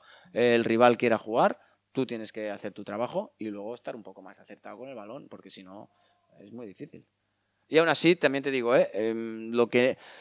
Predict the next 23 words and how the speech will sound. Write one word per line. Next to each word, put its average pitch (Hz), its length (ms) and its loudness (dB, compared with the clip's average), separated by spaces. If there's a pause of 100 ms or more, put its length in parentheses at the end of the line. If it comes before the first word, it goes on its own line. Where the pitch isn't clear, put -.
una 160 200 8
cosa 175 140 12
es - 60 6
que 165 120 12
hubiera 160 240 10
jugadores 156 400 4
bloqueados 156 840 10 (200)
y 127 100 -8
que 135 120 -6
pareciera 143 720 2 (360)
que, 127 580 -4
que 131 140 -6
podían 139 400 2
dar 131 160 6
más, 117 260 -2
pero 110 180 -2
realmente 151 360 0
lo 151 60 2
estaban 151 320 4
pasando 139 420 -2
muy 127 220 -6
mal, 107 260 -4
¿eh? 202 220 -4